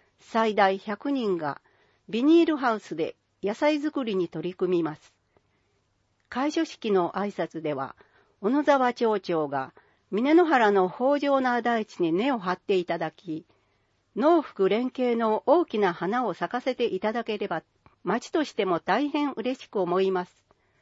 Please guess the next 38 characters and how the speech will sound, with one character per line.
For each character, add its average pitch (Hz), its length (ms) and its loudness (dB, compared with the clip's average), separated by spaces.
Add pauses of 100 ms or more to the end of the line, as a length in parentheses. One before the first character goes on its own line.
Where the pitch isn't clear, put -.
(640)
さ - 240 -6
ら 262 140 2
な 190 160 4
る 160 180 -4 (280)
農 311 240 6
業 226 240 4
振 220 280 -2
興 226 240 0
と 214 220 2
福 - 220 -10
祉 302 180 -2
増 269 200 2
進 247 300 -6
に 233 140 -2
向 220 120 -2
け 208 140 -4
て、 190 300 -4 (440)
大 311 200 4
き 240 100 -6
な 196 160 4
期 - 160 -20
待 269 280 0
を 269 60 -2
寄 214 180 -4
せ 262 140 -8
て 254 160 -2
い 226 100 -2
ま 214 160 -4
す、 - 180 -20 (100)
と 269 140 -4
述 208 120 4
べ 202 100 -2
た 196 160 -4
ほ 170 120 -8
か、 - 260 -6 (720)
関 240 280 -2
山 277 240 2
代 240 260 0